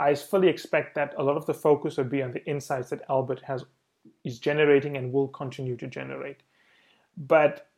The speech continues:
it's Nimisha's job to make sure that the team is positioned to support him for that. And if she fails at doing that, no matter how good Albert is,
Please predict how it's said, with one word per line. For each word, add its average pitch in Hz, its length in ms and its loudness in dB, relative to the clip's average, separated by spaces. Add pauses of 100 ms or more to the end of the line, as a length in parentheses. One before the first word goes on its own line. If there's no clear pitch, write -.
(760)
it's 143 180 -2
Nimisha's 151 560 -2
job 131 500 0 (140)
to 151 120 -4
make 135 240 -2
sure 139 200 -2
that 139 320 -4
the 147 100 -8 (100)
team 151 460 -6
is 131 200 -8 (840)
positioned 135 600 -4
to 135 80 -10
support - 460 -6
him 135 140 -12
for 139 120 -12
that. 127 220 -14 (460)
And 165 120 -2
if 156 100 -2
she 269 220 0
fails 214 420 4
at 123 120 0
doing 180 280 4
that, 135 200 0
no 156 60 -4
matter 151 140 2
how 175 280 4
good 160 200 2
Albert 139 440 4
is, 147 260 -8